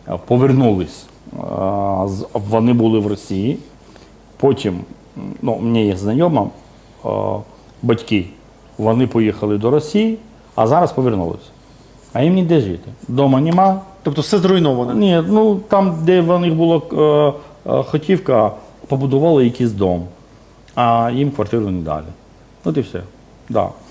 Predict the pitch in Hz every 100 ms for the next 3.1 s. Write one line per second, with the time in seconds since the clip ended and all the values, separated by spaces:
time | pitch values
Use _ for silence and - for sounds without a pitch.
0 | - - - - 175 226 240 202 - 151
1 | 190 196 185 180 165 - - 214 208 180
2 | 170 175 151 139 135 131 196 226 - 127